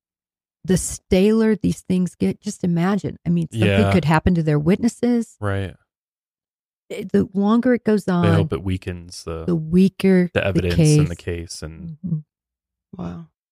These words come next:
Speaker 2: and probably emotions of people and
Speaker 1: Look
Speaker 2: let
Speaker 1: at
Speaker 2: it die down.
Speaker 1: Look
Speaker 2: Yeah.
Speaker 1: at the, you know, everybody's familiar with Charles Manson.
Speaker 3: Oh, yeah.
Speaker 1: And you know, I've gone off on the Leslie Van Houten situation.
Speaker 2: Mm.
Speaker 1: Leslie Van Houten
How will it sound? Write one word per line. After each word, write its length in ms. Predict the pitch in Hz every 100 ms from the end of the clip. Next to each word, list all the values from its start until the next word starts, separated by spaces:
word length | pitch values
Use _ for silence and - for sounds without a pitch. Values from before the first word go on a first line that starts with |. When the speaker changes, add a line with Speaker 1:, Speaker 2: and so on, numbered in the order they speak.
| _ _
Speaker 2:
and 140 | - 92
probably 300 | 98 87 82
emotions 760 | 85 85 82 - 82 85 -
of 140 | - -
people 540 | 95 85 82 80 80
and 240 | 82 78 - _ _ _ _ _ _ _ _ _
Speaker 1:
Look 120 | 254
Speaker 2:
let 80 | 95
Speaker 1:
at 40 | 175
Speaker 2:
it 60 |
die 200 | 90 85
down. 360 | 82 82 82 85 _ _
Speaker 1:
Look 140 | -
Speaker 2:
Yeah. 80 | 233
Speaker 1:
at 80 | 202
the, 320 | 233 196 165 - _ _ _
you 80 | 196
know, 160 | 170 165
everybody's 460 | 185 202 170 160
familiar 460 | - 160 160 156 151
with 180 | 151 -
Charles 360 | 165 151 143
Manson. 480 | 160 160 151 - 147 - _ _ 196
Speaker 3:
Oh, 80 |
yeah. 200 | 160 147 156 _
Speaker 1:
And 160 | 185 185
you 80 |
know, 160 | 190 190
I've 260 | 170 156 -
gone 240 | 165 165
off 200 | 151 151
on 180 | 160 151
the 200 | 147 - -
Leslie 340 | 175 175 185
Van 220 | 165 151 139
Houten 280 | 156 143 196
situation. 640 | - - - 120 - - - _ -
Speaker 2:
Mm. 280 | 107 95
Speaker 1:
Leslie 460 | 196 240 269 - 320
Van 260 | - 226 196
Houten 560 | 160 196 - 175 160